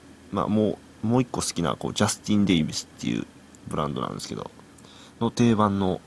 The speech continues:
指輪ですね。ちょっと見に、見づらくてすいませんね。こんなんです。ちょっと結構つけてるんで傷だらけなんですけど、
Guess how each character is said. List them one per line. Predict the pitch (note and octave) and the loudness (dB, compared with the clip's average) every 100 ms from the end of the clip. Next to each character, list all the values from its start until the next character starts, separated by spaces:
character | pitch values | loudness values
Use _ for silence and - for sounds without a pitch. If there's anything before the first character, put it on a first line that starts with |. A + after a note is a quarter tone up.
| - | -8
指 | C2+ | -4
輪 | C#2 | -4
で | C#2 | -4
す | - | -6
ね。 | D2+ - - - - - - - - - - - - - - - - - - | -6 -8 -14 -20 -20 -20 -20 -20 -20 -20 -20 -20 -20 -20 -20 -20 -20 -20 -16
ち | |
ょ | - - | -8 -8
っ | |
と | - | -6
見 | G2+ | -2
に、 | G2+ G2 E2+ - - | -2 -2 -8 -14 -14
見 | F#2+ | -8
づ | G2 | -4
ら | F#2 | -4
く | D#2+ | -4
て | |
す | - - | -8 -6
い | |
ま | E2 | -6
せ | E2+ | -6
ん | - | -10
ね。 | - - | -12 -12
こ | - | -8
ん | E2 | -6
な | - | -6
ん | |
で | - | -6
す。 | - - - - - - - - - - - - - - - - - - - - - - | -8 -10 -20 -20 -20 -20 -20 -20 -20 -20 -20 -20 -20 -20 -20 -20 -20 -20 -20 -20 -20 -20
ち | - | -6
ょ | |
っ | |
と | - G#2+ - - | 0 0 0 -6
結 | - | -2
構 | - | -2
つ | F#2 | -2
け | - | -4
て | F#2 G2 | 0 2
る | G2+ | 2
ん | F2 | 0
で | C2+ - | -2 -6
傷 | - G2 | -6 2
だ | F#2 | 4
ら | F2 | 4
け | F2+ | 2
な | C2+ | -2
ん | G#1+ | -4
で | |
す | - | -8
け | - | -8
ど、 | G#1 - | -6 -6